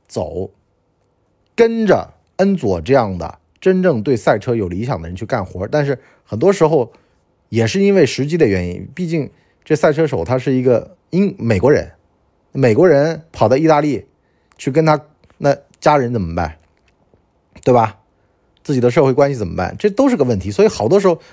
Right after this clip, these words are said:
你不能够超越你的历史、你的地域、你的局限性去讨论问题，否则的话，这完全讨论不好的，就会陷入到一种虚无主义的这种境地里面啊。最后呢，就是别遮到我的那个太阳的犬儒主义那边去了。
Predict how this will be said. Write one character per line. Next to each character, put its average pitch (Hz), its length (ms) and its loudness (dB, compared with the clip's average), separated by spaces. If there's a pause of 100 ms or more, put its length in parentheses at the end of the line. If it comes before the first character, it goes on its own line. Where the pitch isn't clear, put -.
(120)
你 113 100 -4
不 226 240 0
能 135 200 0
够 135 160 4
超 160 360 0
越 113 320 -4 (600)
你 110 140 -4
的 113 100 0
历 208 200 2
史、 90 580 -8
你 107 140 -6
的 120 120 0
地 156 320 -2
域、 160 260 -2
你 92 140 -4
的 101 100 -4
局 113 160 -4
限 170 180 0
性 147 280 -2 (200)
去 - 140 -8
讨 117 140 -4
论 120 160 0
问 190 120 2
题， 87 200 -6
否 87 180 -2
则 117 100 0
的 180 60 2
话， 175 140 0
这 156 100 -2
完 143 160 0
全 190 160 -2
讨 196 160 -4
论 143 140 0
不 151 80 2
好 - 240 -6
的， 87 220 -10 (840)
就 220 120 4
会 185 120 6
陷 196 200 2
入 175 120 -2
到 160 160 4
一 139 80 -2
种 98 260 -4
虚 - 220 -6
无 202 160 2
主 120 180 -4
义 104 140 -2
的 101 100 0
这 98 80 -4
种 95 160 -4
境 113 180 -4
地 101 120 -2
里 85 100 -6
面 82 180 -10
啊。 92 220 -4
最 185 160 2
后 175 200 2
呢， 143 100 4
就 156 140 0
是 143 180 4 (840)
别 165 200 4
遮 190 180 2
到 175 140 4
我 101 140 -2
的 98 120 -4
那 127 100 -2
个 120 80 2
太 120 220 -2
阳 110 160 -2
的 113 80 -2
犬 95 180 -6
儒 107 160 -4
主 113 160 -4
义 90 100 -6
那 90 100 -6
边 90 180 -6
去 - 160 -2
了。 80 240 -8